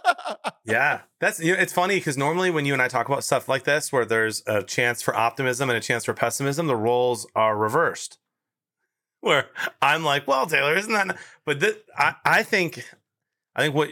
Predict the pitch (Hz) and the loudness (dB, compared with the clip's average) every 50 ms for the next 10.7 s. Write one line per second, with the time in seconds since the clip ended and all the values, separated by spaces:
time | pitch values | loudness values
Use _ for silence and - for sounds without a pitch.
0 | - - 127 135 151 151 143 156 139 127 135 139 135 131 123 120 120 - 131 120 | -4 -2 -2 0 0 0 0 0 2 2 2 2 2 2 0 0 0 0 -2 0
1 | 117 110 107 107 101 95 104 107 107 92 - - - - 113 110 113 117 - - | 0 0 0 0 -4 -6 -6 -6 -6 -6 -6 -8 -4 -2 0 2 2 0 0 -2
2 | - 110 107 104 101 - - 107 95 95 92 - 92 90 85 82 - - _ _ | -2 0 0 0 -2 -2 -4 -4 -4 -4 -2 -2 -2 -2 -2 -4 -6 -10 _ _
3 | _ _ _ _ _ _ _ _ _ _ 117 127 143 143 131 143 139 135 135 139 | _ _ _ _ _ _ _ _ _ _ 0 0 0 2 0 0 2 2 2 2
4 | 139 113 92 - - - 131 127 123 127 127 120 120 110 - 127 120 110 - - | 0 -2 -8 -18 -4 -2 0 2 2 2 2 0 0 0 0 0 0 0 -2 -2
5 | 117 117 117 113 117 113 107 - 120 104 92 107 110 110 110 107 110 - 101 107 | 0 0 0 0 0 -2 -2 -2 -4 -4 -2 -2 0 2 2 0 0 -2 -2 -2
6 | 101 98 - - - 110 110 - - - 123 110 - 113 104 107 104 101 - 107 | -2 -2 -4 -6 -6 -6 -6 -6 -6 -8 -8 -4 -4 -2 0 0 -2 -2 -4 -6
7 | 104 - - - 117 107 104 98 - - 123 117 - - 147 135 135 131 123 127 | -6 -6 -4 -2 -2 -2 -2 -4 -4 -4 -6 -6 -2 0 2 2 2 2 2 0
8 | 123 117 110 107 123 117 110 117 113 110 110 110 107 - - - - _ - - | 0 0 0 0 0 2 2 2 4 4 2 2 0 -4 -8 -10 -12 _ -20 -20
9 | - _ _ _ _ _ _ - 117 117 120 120 117 117 113 107 110 107 104 104 | -20 _ _ _ _ _ _ -2 0 2 2 4 2 2 2 2 2 2 2 2
10 | 101 - - 107 107 113 104 107 104 98 98 98 95 90 | 2 0 -4 -2 -2 2 2 2 2 2 0 -2 -4 -8